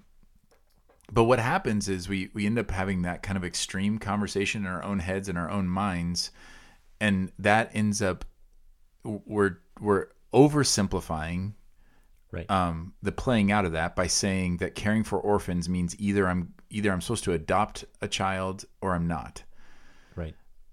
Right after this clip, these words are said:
Speaker 1: And that's oversimplifying what caring for orphans means. So that's an example of, like, okay, I've, I've over, I've, I've oversimplified what caring for orphans means. And in doing that,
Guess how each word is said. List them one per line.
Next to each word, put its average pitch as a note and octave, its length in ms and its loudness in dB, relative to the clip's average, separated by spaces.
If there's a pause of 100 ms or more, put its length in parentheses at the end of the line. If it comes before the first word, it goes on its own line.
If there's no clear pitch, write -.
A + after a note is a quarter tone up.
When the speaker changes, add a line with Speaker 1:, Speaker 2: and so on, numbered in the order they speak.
(120)
Speaker 1:
And G2 240 2
that's A2+ 260 4
oversimplifying G2 1000 0
what F2 180 -4
caring F#2+ 260 0
for E2 140 -4
orphans F2 380 -2
means. D2 420 -10 (160)
So - 140 -6
that's G2 180 0
an G#2+ 60 2
example F2+ 500 0
of, E2+ 80 -4
like, E2 160 -4
okay, F2 160 -4
I've, E2 220 0
I've G#2 240 0 (160)
over, A#2 440 0
I've, G2+ 320 -2 (120)
I've F#2+ 160 -2
oversimplified G#2+ 1040 0
what F2+ 180 -6
caring F#2+ 300 -2
for F2 160 -6
orphans F2 500 -6
means. F2+ 400 -4 (720)
And G2+ 180 4
in G2+ 240 6
doing A#2 440 2
that, D#2 420 -6